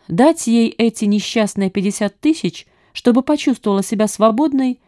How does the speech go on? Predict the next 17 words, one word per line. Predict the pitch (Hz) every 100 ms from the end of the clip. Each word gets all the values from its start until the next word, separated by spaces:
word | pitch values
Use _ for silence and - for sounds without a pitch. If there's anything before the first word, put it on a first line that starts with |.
| _ _
и | 214
жила | 220 262 269
так, | - 349
как | - -
ей | 196
нравится. | 175 160 139 - - 139 - _ _ _ _ _ _ -
И, | 185 214 214 208 - -
может | 170 196 196 185
быть, | 175 208 196 - - _ _ _ -
договориться | 151 165 180 190 202 - 196
о |
новой | 196 196 196
встрече? | - 208 240 294 381 _ _ _ _ _ _ _ _
В | - 247
другой, | 415 269 175 139 139 _ _
вольной | 208 302 302 180 160
жизни. | 160 170 143 143 143